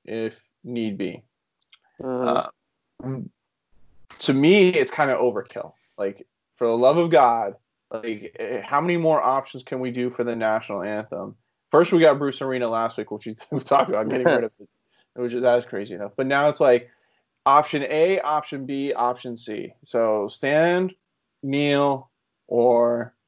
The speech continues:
Speaker 1: stay in the locker room if, if you would like to. I mean, in all honesty to me, if you are going to play a professional sport in the United States of America, the least you could do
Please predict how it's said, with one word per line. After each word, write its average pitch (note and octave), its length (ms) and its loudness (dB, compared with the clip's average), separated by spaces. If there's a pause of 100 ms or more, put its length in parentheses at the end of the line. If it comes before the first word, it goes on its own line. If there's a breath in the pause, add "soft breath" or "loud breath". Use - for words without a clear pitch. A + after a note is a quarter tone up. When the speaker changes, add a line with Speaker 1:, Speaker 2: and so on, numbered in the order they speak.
(200)
Speaker 1:
stay C3 520 2
in B2 140 -2
the G#2+ 100 2
locker A2 480 0
room G2 340 -10
if, A2 140 -8 (120)
if - 180 -12
you A2 340 -2 (100)
would A2 360 -2
like G2 280 2
to. - 200 -8 (100)
I A#2+ 120 4
mean, G2+ 300 -4 (400)
in A2+ 100 -2
all C#3 220 6
honesty C3 400 2
to B2 80 0
me, A2 320 -4
if A#2 140 -4
you C3 300 2
are C3+ 140 6
going B2+ 280 -2
to B2 140 -6
play A#2+ 280 2
a A2 60 0
professional A#2+ 600 -2
sport A2 360 -4
in G2 60 -10
the A2 80 -10
United A2 320 -2
States A2 220 -6
of A2 60 -8
America, G#2+ 300 -2
the A2 120 0
least D3+ 440 2
you G3+ 100 4
could E3+ 240 4
do A3 460 6